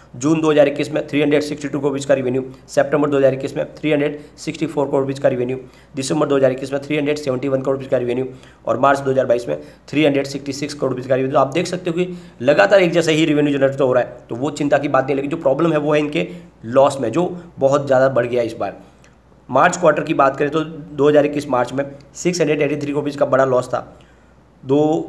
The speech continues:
जून दो हज़ार इक्कीस में loss घट के टू हंड्रेड सेवनटीन करोड़ रुपये तक पहुंचा। September आते थे इनका loss घट के और टू हंड्रेड सेवन करोड़ रुपये तक रह गया और December दो हज़ार इक्कीस में इनका loss one hundred ninety seven करोड़ रुपये तक पहुंचा। यहाँ तक तो ठीक है क्योंकि लगातार loss कम होता है, लेकिन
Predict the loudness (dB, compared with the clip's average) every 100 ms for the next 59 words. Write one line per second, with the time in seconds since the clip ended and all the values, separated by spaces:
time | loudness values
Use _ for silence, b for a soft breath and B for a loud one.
0 | -12 -12 0 2 6 6 6 4 2 -2
1 | 0 4 4 2 -2 -4 -4 -2 0 0
2 | -2 -2 0 -2 -2 -2 -2 -2 -2 -4
3 | -8 b b b b 0 2 4 4 6
4 | 6 2 2 4 6 4 2 2 2 2
5 | 0 -2 -2 -2 -4 -4 -2 -4 -4 -2
6 | 0 0 -4 B B B _ -4 -2 -2
7 | 0 2 4 2 2 -2 -4 -2 0 2
8 | 2 0 -6 -2 0 0 -2 -2 -4 -4
9 | -8 -6 -6 -6 -6 -8 -6 -4 0 0
10 | 0 -2 -4 -4 -2 -2 B B -8 -2
11 | 2 4 4 4 4 4 2 0 0 0
12 | 0 0 -2 -4